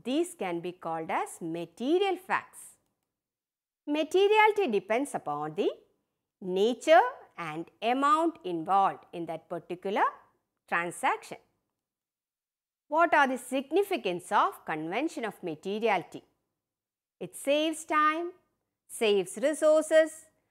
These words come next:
reduces the error of calculation and makes financial statement meaningful.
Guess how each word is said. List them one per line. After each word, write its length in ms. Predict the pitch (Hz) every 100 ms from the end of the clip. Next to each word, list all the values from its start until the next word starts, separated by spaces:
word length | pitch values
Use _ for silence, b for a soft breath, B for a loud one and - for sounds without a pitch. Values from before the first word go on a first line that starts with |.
| _ -
reduces 920 | 214 220 220 339 403 403 370 370 370
the 200 | 214 214 -
error 360 | 185 185 262 349
of 180 | 349 -
calculation 920 | 185 165 - 262 277 269 262 254 269 - _ _
and 260 | 165 170 160
makes 280 | 208 330 - - _ _
financial 540 | - 165 165 220 233 247
statement 680 | 247 226 226 254 381 370
meaningful. 720 | 196 175 175 190 285 320 -